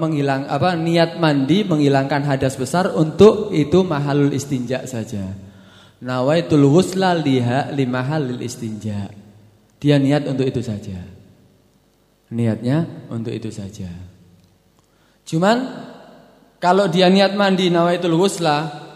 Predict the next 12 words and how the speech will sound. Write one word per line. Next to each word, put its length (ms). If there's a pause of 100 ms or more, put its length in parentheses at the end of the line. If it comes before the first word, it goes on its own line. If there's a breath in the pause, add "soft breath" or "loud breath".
(300)
untuk 400
apa? 720
Untuk 400
mahal 320
istinja. 400
Kalau 240
dia 160
tidak 160
niat 240
seperti 320
itu, 80
maksud 320